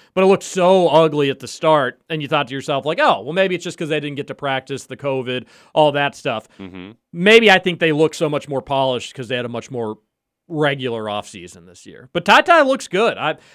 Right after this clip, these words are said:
Speaker 1: I like where he's at. I love U K's advantage in the backcourt in this game. Like, I'm sorry, I'm not a huge Jeremy Roach believer. Uh, I'm not, uh,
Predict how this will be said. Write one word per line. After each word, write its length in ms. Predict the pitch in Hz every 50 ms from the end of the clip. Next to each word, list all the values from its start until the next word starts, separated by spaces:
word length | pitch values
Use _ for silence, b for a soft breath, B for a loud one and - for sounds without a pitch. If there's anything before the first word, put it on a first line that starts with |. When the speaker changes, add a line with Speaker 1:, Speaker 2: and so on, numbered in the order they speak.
| b b b
Speaker 1:
I 60 | 165
like 200 | 185 208 220 220
where 120 | 208 185
he's 200 | 180 202 196 165
at. 240 | 196 196 196 180 -
I 100 | 160 160
love 360 | 151 143 156 170 202 214 170
U 160 | 156 165 180
K's 300 | 160 180 170 175 165 135
advantage 500 | 151 123 143 147 156 156 160 156 151 117
in 80 | 147 151
the 80 | 135 113
backcourt 600 | 143 143 151 147 - - 156 151 147 147 143 _ _ -
in 140 | 156 147 143
this 180 | 143 143 131
game. 440 | - - 151 143 143 139 139 135 127 b b b b b b
Like, 120 | 127 131
I'm 180 | 131 135 139 135 _
sorry, 340 | - - 147 147 143 139 139
I'm 80 | 139 135
not 160 | 135 135 135
a 40 | 131
huge 280 | 113 147 143 127 -
Jeremy 380 | - 139 127 131 135 131 135 127
Roach 360 | 123 127 131 131 127 - -
believer. 800 | - 127 127 131 127 127 127 120 127 123 123 123 123 120 123 - -
Uh, 160 | 120 107 90 76
I'm 180 | 110 113 120
not, 480 | 120 123 123 127 123 120 120 _ _ 135
uh, 420 | 127 120 117 110 107 101 101 95